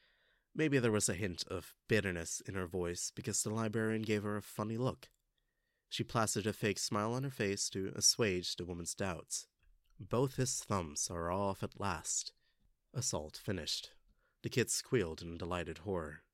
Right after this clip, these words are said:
"Pain in the ass," she thought. "If I were reading that one, they'd all be crying." Battery's phone vibrated. She excused herself from the librarian's company and checked the display. "Customer wants product hand delivered by known parahuman. Package waiting in your apartment.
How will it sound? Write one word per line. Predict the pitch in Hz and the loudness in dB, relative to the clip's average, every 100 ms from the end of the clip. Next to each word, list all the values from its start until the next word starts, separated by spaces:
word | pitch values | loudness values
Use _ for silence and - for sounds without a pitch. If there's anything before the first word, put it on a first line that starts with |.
| _ _ _ _ - | _ _ _ _ -8
"Pain | 127 110 | -2 0
in | 98 | 2
the | 98 | 0
ass," | 98 80 - | 0 -4 -10
she | - - | -10 -10
thought. | 85 98 82 - - _ _ _ _ _ - | -4 -4 -4 -8 -16 _ _ _ _ _ -12
"If | - | -2
I | 101 | 0
were | |
reading | 95 92 95 | 2 2 0
that | 92 85 | 0 0
one, | 95 120 | -2 -2
they'd | 127 98 | -2 0
all | 98 | 0
be | 92 | -2
crying." | - - 113 85 78 - _ _ - _ _ - | -6 -4 -4 -4 -8 -16 _ _ -20 _ _ -8
Battery's | 117 110 104 92 | 0 2 2 0
phone | - 113 90 78 | 0 0 -2 -6
vibrated. | - - 104 87 85 78 76 - _ _ _ | -10 -2 -2 0 -4 -6 -10 -16 _ _ _
She | - 120 | -4 -4
excused | - - 117 98 | -2 -2 0 0
herself | 98 - 90 85 | -2 -2 -2 -4
from | - 95 | -6 -6
the | 87 | -2
librarian's | 90 87 90 87 85 | -2 -2 -4 -4 -6
company | - 110 98 104 104 | -4 -4 -4 -4 -4
and | 101 | -4
checked | - 98 - | -4 -6 -6
the | 87 | -8
display. | 80 - - 95 76 _ _ _ _ _ _ _ - | -4 -4 -2 -4 -4 _ _ _ _ _ _ _ -2
"Customer | 120 - 98 101 | -2 0 -2 -2
wants | 98 95 | -2 -4
product | - 101 92 - | -2 -2 -2 -4
hand | 101 90 | -4 -4
delivered | 87 90 90 95 98 | -2 -2 -2 -4 -4
by | 92 | -4
known | 90 82 85 | -4 -6 -8
parahuman. | 104 95 80 82 78 78 _ _ _ _ | -4 -4 -4 -8 -10 -14 _ _ _ _
Package | - 107 - - | -2 -2 -2 -4
waiting | 104 95 101 | 0 0 0
in | 104 101 | -4 -4
your | 92 | -2
apartment. | 85 107 90 80 76 | -2 -4 -6 -6 -14